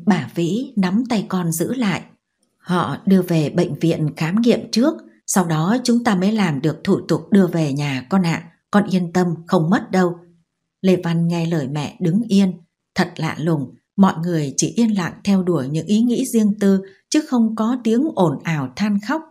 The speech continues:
bi thương nào cả. Có lẽ cuộc đời là cả một sự bi thảm triền miên mà con người đã mệt mỏi. Cái sống và chết rất vô tình, đến và đi đều không ước định trước được. Lê Văn và mẹ theo xe Hồng Thập Tự về bệnh viện.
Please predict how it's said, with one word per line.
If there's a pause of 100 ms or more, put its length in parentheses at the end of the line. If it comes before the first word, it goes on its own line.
bi
thương
nào
cả. (560)
Có
lẽ
cuộc
đời
là
cả
một
sự
bi
thảm
triền
miên (220)
mà
con
người
đã
mệt
mỏi. (420)
Cái
sống
và (100)
chết
rất (120)
vô
tình, (300)
đến (100)
và
đi (180)
đều
không (160)
ước
định
trước
được. (520)
Lê
Văn
và
mẹ
theo
xe
Hồng
Thập
Tự
về
bệnh
viện.